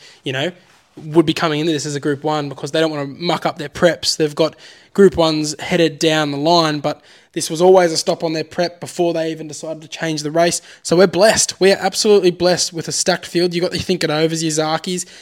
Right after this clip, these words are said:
your, your Who Ya Males, your Pericles, your Fangirls, your Hinged, your Fireburns, stacked, stacked field. Uh, can't say that about the, uh, Mackay Diva Stakes, but we'll get into that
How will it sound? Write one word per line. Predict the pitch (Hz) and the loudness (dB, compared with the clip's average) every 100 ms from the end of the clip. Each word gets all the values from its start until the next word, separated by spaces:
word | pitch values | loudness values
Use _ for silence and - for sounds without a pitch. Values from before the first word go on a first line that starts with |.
| - - | -20 -4
your, | 147 147 147 147 - - | -2 0 -2 -4 -8 -6
your | 165 156 151 151 151 151 151 151 147 | -2 0 2 2 0 0 0 -2 -2
Who | 143 | 2
Ya | 190 180 | 4 4
Males, | 175 170 175 175 160 | 4 2 4 4 2
your | |
Pericles, | - - 190 175 185 180 185 165 | -4 0 2 2 2 2 2 -2
your | 151 | -4
Fangirls, | 180 180 175 175 175 175 - - - _ | -2 0 0 2 2 0 -4 -14 -20 _
your | 156 | -6
Hinged, | - 190 190 190 185 196 - | 0 4 4 2 -2 -4 -4
your | 165 | -6
Fireburns, | - 165 175 170 170 170 170 170 - _ - | -4 0 2 2 -2 -2 -4 -8 -14 _ -14
stacked, | - 190 - | -6 -4 -4
stacked | - 151 - | -4 -6 -6
field. | - 175 180 180 - - - | 0 4 4 2 -6 -20 -10
Uh, | 143 143 | -6 -4
can't | 139 - 190 180 | -4 0 0 0
say | 180 165 160 156 - 160 | -2 0 0 -2 -6 -4
that | 160 | -4
about | 151 151 151 143 151 | -2 -2 -2 -4 -4
the, | 147 147 | -2 -2
uh, | 147 143 | -2 -2
Mackay | 143 - 156 | -4 -2 0
Diva | 151 156 | 2 0
Stakes, | 151 165 - | 0 -2 -4
but | 147 | -10
we'll | 139 | -2
get | 170 170 | -2 0
into | 165 160 | -4 -2
that | 156 156 | -2 -4